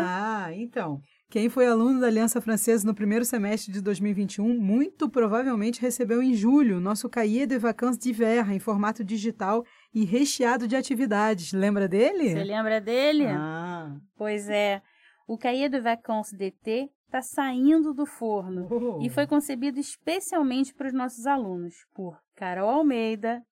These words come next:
Speaker 2: Duda Moura, Carla Costa, Maíra Santos, Raquel Ferreira e Luana Pugliese, essa que vos fala.
Speaker 1: Você.
Speaker 2: Um super time que vocês já conheceram quase todo por aqui participando do podcast.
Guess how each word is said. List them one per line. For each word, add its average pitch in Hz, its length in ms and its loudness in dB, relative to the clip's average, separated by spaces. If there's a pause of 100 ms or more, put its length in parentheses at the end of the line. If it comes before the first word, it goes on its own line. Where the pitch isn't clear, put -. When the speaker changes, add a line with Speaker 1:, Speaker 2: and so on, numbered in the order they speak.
Speaker 2:
Duda 196 380 -4
Moura, 214 520 -4 (280)
Carla 196 340 -2
Costa, 214 640 -2 (260)
Maíra 185 420 -4
Santos, 214 680 -8 (220)
Raquel 240 380 -6
Ferreira 247 600 -2 (460)
e 370 80 -2
Luana 240 360 0
Pugliese, 233 600 0
essa 233 200 -2
que 247 140 -6
vos 233 200 -8
fala. 170 520 -4
Speaker 1:
Você. 156 500 -12 (300)
Speaker 2:
Um 302 120 4
super 302 600 -2
time 269 420 -2
que 262 80 -8
vocês 254 400 -6
já 269 140 2
conheceram 262 520 -4
quase 349 420 0
todo 269 300 -2
por 277 160 -4
aqui 269 320 -6
participando 226 640 -4
do 233 120 -6
podcast. - 760 -8